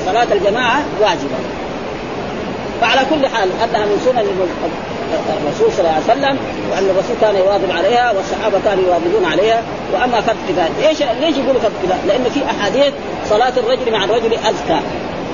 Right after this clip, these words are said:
من صلاته وحده، وصلاة الرجلين مع، مع، مع، مع، مع، مع الثلاثة أزكى، يعني، معنى أفضل، أنا أقول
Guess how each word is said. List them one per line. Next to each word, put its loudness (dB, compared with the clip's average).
من 2
صلاته 2
وحده، -2
وصلاة 4
الرجلين 0
مع، 2
مع، -2
مع، 2
مع، 0
مع، -2
مع 0
الثلاثة 2
أزكى، 2
يعني، 2
معنى 0
أفضل، 0
أنا 2
أقول 2